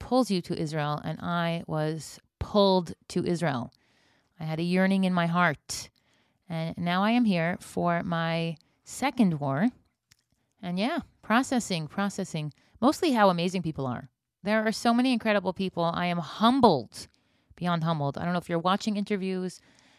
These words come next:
from the hostage families or from the mothers of Israeli soldiers, but so many remarkable people.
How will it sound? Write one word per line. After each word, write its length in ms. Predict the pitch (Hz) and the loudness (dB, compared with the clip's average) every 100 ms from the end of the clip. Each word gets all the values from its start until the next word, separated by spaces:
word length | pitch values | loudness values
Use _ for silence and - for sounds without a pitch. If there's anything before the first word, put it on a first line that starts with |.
| _ - | _ -10
from 220 | 170 160 | -6 -4
the 80 | 170 | 0
hostage 380 | 208 - 185 | 0 -2 -6
families 680 | - 180 180 175 175 170 156 - | -2 0 0 -2 -2 -4 -6 -4
or 360 | 160 156 156 - _ _ _ _ | -2 -2 -4 -10 _ _ _ _
from 180 | 170 | -8
the 80 | 170 | -4
mothers 420 | 170 165 165 156 | -4 -2 -4 -4
of 200 | - 156 | -6 -4
Israeli 340 | 156 160 160 156 | -2 -2 0 -2
soldiers, 720 | - 185 175 180 180 170 - - | 0 0 2 2 2 0 -6 -12
but 160 | 170 - | -12 -14
so 260 | - - 220 | -6 2 4
many 460 | 220 214 214 214 - _ _ _ | 4 2 0 -2 -8 _ _ _
remarkable 560 | 185 185 175 - 170 175 | -2 0 0 -2 -2 -2
people. 580 | 180 165 160 156 156 | -2 -2 0 2 0